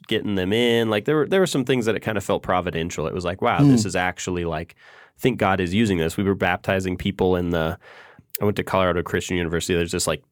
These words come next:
Speaker 1: nasty little pond in the middle of campus.
Speaker 2: Ew.
Speaker 1: We were, like, baptizing people in the pond. And <laughs> I mean, it was kinda awesome,
Speaker 2: Yeah.
Speaker 1: honestly. And people were, like, really into it. And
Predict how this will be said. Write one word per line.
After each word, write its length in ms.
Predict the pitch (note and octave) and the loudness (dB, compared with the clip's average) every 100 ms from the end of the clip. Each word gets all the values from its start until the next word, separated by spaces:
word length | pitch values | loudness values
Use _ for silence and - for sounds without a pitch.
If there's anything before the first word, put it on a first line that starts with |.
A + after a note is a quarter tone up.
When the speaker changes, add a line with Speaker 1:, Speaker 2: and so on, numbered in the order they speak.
| _ - G#2+ - | _ -20 -18 -14
Speaker 1:
nasty 640 | - G#2 F2 F2+ - G#2+ | -8 -4 -4 -4 -6 -6
little 240 | G2 F#2+ F2 | -4 -4 -4
pond 420 | - E2 E2+ F#2 | -6 -6 -6 -6
in 80 | F2 | -8
the 80 | F2 | -6
middle 180 | F2+ | -4
of 80 | F2 | -6
campus. 480 | - E2+ E2+ G2 G2+ | -6 -10 -6 -6 -2
Speaker 2:
Ew. 380 | B2+ C3 G#2 G2+ - - | 2 2 2 -2 -8 -4
Speaker 1:
We 80 | |
were, 40 | B2 | 0
like, 180 | G#2 F#2+ | 0 0
baptizing 560 | F2+ F#2+ G#2+ G#2 G#2 | -2 0 0 0 -2
people 280 | G2+ G#2+ A2 | -4 -2 0
in 80 | G#2 | 0
the 80 | F#2 | -2
pond. 560 | - F2 E2+ F#2+ G2+ | -4 -4 -2 -4 -2
And 80 | F#2 | -4
<laughs> 600 | F2+ F#3 D3 F#3 F#3 - | 0 2 6 6 4 4
I 240 | E3+ E3 D#3 | 4 6 6
mean, 160 | E3 | 4
it 80 | F3 | 4
was 140 | E3+ | 2
kinda 300 | C#3 D#3 A#3+ | 2 2 4
awesome, 640 | E3+ A2+ F3 G3+ G#2 F#2 F#2 - - - | 4 6 2 2 -2 -2 -4 -12 -16 -2
Speaker 2:
Yeah. 80 | B2 B2+ | 2 4
Speaker 1:
honestly. 460 | B2 A#2 G#2+ F#2 F#2+ | 4 2 0 0 0
And 160 | G2 F#2+ | -2 0
people 260 | B2 C3 | 0 2
were, 220 | D#3 C#3+ B2+ | 4 6 6
like, 240 | G#2 F#2+ | 2 0
really 400 | G#2+ A#2 C3 B2+ | 0 2 4 4
into 320 | A2+ B2+ C3+ | 2 2 4
it. 220 | C3+ C3 - | 4 4 0
And 240 | G2 G2 | -4 -6